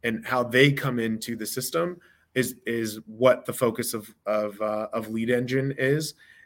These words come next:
And so we've been able to take all the cool learnings, you know, from a conversion rate optimization standpoint, and I'm talking from the button color, right? It, does a blue button convert better or does a red button convert better? It should the form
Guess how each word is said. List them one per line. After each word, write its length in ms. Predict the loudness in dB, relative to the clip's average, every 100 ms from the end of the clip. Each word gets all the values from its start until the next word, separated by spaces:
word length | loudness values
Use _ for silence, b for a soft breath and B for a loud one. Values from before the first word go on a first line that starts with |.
| b
And 120 | -4
so 600 | 2 4 4 4 2 -2 -4
we've 260 | -4 -2 2
been 140 | 6
able 220 | 6 4
to 100 | 0
take 240 | -2 -2 -2 2
all 300 | 4 6 4
the 180 | 2 0
cool 360 | -2 0 2
learnings, 560 | 2 0 0 -2 -4 -6
you 100 | -6
know, 180 | -6 -6 -12
from 300 | -6 -4 -2
a 100 | -4
conversion 420 | -2 2 2 2
rate 200 | 0 0
optimization 720 | -4 -6 -6 -6 -4 -6 -6
standpoint, 420 | -8 -8 -8 -4 -2
and 80 |
I'm 120 | -2 -4
talking 500 | -4 -4 -4 -4 -6 B B B B
from 180 | 4 6
the 100 | 6
button 360 | 6 6 4
color, 340 | -2 -2 -2 0
right? 220 | 0 0
It, 200 | -2 -2
does 160 | -2 -2
a 40 |
blue 220 | 2 4
button 320 | 6 4 2
convert 420 | -4 -4 0 -2 0
better 340 | 0 2 0
or 120 | -2
does 180 | -4 -2
a 40 |
red 260 | 4 4 4
button 240 | 0 -2
convert 320 | -8 -8 -6 -4
better? 300 | -4 -6 -12 b b b
It 120 | -4
should 240 | 0 -2 -2
the 80 |
form 600 | -4 2 6 6 4 0